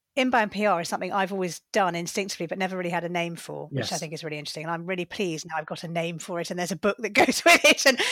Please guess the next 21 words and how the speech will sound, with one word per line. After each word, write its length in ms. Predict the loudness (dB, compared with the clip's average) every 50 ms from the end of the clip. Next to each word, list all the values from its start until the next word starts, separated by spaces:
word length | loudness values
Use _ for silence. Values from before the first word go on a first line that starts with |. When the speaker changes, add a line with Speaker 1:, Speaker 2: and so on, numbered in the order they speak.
| -2 -2 -2 0
Speaker 1:
you 60 | 2
know, 80 | 4 4
you 120 | 4 4
can 120 | 2 -2 2
say 180 | 4 4 4
to 80 | 4 2
clients, 340 | 0 2 2 2 0 2 2
"Look, 140 | 2 2 2
it's 140 | 0 0
not 120 | 0 0 0
just 180 | 0 -2 0 0
me 220 | 2 4 4 4
telling 280 | 4 2 0 0 0 -2
you 80 | -2
this 180 | -2 -2 -2 -2
stuff. 220 | -2 -4 -4 -2 0
There 160 | 2 2 4
is 160 | 2 2 2
actually 280 | 0 -2 -2 -2 -2 -2
a 60 | 0
whole, 300 | 0 0 0 0 -2